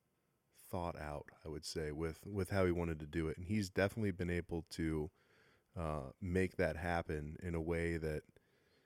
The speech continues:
you know, I think a lot of people struggle with, like, the vision. And some, you know, people might look at it and be like, "Man, it's,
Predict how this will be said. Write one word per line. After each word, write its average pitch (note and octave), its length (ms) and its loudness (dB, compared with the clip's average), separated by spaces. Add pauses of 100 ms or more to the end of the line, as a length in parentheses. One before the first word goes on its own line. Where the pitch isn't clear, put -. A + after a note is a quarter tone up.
(160)
you F2+ 140 2
know, D#2+ 260 2 (480)
I G2 80 0
think A#2+ 160 8
a G#2+ 40 8
lot G2+ 220 12
of F#2+ 60 6
people G2 240 4
struggle F#2 520 6
with, E2 200 4 (220)
like, F#2 180 0
the F#2 100 -4
vision. F#2 360 2
And F2+ 100 0
some, B2 280 4 (460)
you B2 100 4
know, G2 100 4 (520)
people C#3+ 220 4
might B2 180 6
look A2 160 4
at A2+ 100 8
it G#2 40 8
and F#2+ 100 2
be F#2+ 80 4
like, F2 160 2
"Man, F#2 380 -2 (360)
it's, - 320 -4